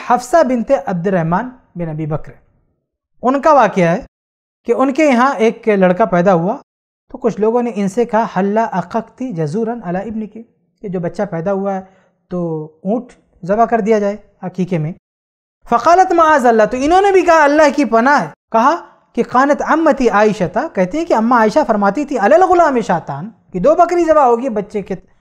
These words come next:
लड़के पर, "वालल जारिया शात," और लड़की है तो एक बकरी। तो हफ्सा बिनत अब्दुर्रहमान ने भी इस पर नकीर किया और कहा, "नहीं, ये नहीं हो सकता।" तो पता चला कि सहाबा और ताबीन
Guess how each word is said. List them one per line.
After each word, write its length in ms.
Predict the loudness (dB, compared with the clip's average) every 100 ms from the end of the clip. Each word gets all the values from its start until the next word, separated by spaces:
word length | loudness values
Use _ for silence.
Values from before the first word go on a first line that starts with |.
| _
लड़के 340 | 0 0 0 -2
पर, 220 | -2 -4 -6 _ _ _ -6
"वालल 340 | 0 4 4 4
जारिया 380 | 4 2 2 0
शात," 280 | 2 -2 0
और 160 | -2 2
लड़की 300 | 0 0 0
है 100 | 2
तो 120 | 2
एक 180 | 0 -2
बकरी। 260 | -4 -2 -4 -2 0
तो 80 |
हफ्सा 340 | 2 0 2 2
बिनत 220 | 2 0
अब्दुर्रहमान 560 | 0 2 0 2 2 0
ने 100 | -2
भी 120 | -2
इस 160 | -6 -4
पर 140 | -2
नकीर 300 | -2 -2 -4
किया 180 | -2 -2
और 60 | 0
कहा, 140 | -2
"नहीं, 120 | -2 -4
ये 120 | -4
नहीं 100 | -4
हो 80 | -6
सकता।" 320 | -10 -16 -20 _
तो 80 | -2
पता 260 | 0 2 2
चला 280 | 2 2 0
कि 160 | -2 -8
सहाबा 580 | -4 -2 0 0 2 -2 -2
और 180 | -4 -4 -6
ताबीन 420 | -4 -2 -2